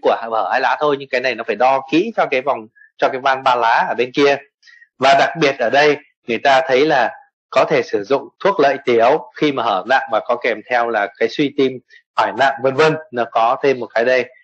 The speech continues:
là khi chúng ta thấy là đi, khi hở van ba lá, một bệnh nhân là gì?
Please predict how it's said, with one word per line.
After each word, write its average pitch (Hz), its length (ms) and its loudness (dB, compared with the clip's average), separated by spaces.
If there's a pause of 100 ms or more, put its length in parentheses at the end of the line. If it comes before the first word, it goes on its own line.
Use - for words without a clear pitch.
(160)
là 120 60 -2
khi 139 200 -2
chúng 131 100 -2
ta 139 140 2
thấy 131 220 2
là 143 140 4
đi, 127 340 -2
khi 156 220 0
hở 110 280 2
van 135 260 2
ba 131 120 4
lá, 131 280 4 (400)
một 127 200 -2
bệnh 123 240 -2
nhân 160 220 2
là 131 120 2
gì? 123 220 0